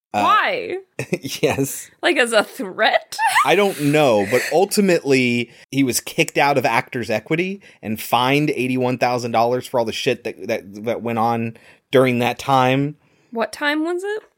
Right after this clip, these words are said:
Speaker 2: What movie?
Speaker 1: When he was in Broadway musical Lone Star Love. <laughs>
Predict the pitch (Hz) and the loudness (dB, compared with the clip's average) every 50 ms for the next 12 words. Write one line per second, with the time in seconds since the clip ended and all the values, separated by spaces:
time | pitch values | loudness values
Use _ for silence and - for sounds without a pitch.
0 | _ _ _ _ _ _ _ _ _ _ _ _ _ _ _ _ _ _ _ - | _ _ _ _ _ _ _ _ _ _ _ _ _ _ _ _ _ _ _ -16
1 | 233 233 240 247 254 285 320 370 415 - _ _ _ _ _ _ - - - - | -10 -6 -4 -4 -2 -2 -4 -4 -6 -8 _ _ _ _ _ _ -20 -14 -10 -10
2 | - 98 113 107 104 101 98 113 110 107 104 101 95 92 - - _ _ _ - | -8 -4 -4 -2 -2 -2 -2 0 0 0 0 -2 -4 -8 -12 -18 _ _ _ -20
3 | 98 92 - 107 113 120 123 120 117 110 107 104 107 101 - - 104 98 92 95 | -10 -2 2 4 4 6 4 4 2 2 0 0 -2 -4 -4 -4 -4 -2 -2 -2
4 | 95 98 98 95 - - 104 92 90 87 85 85 90 85 80 76 69 85 92 - | -2 -2 -2 -6 -6 -2 -2 0 0 0 -2 -2 -2 -2 -2 -4 -6 -10 -14 -16
5 | - - _ _ _ _ - - - - - 92 90 - | -20 -20 _ _ _ _ -14 -10 -6 -4 -4 -4 -4 -6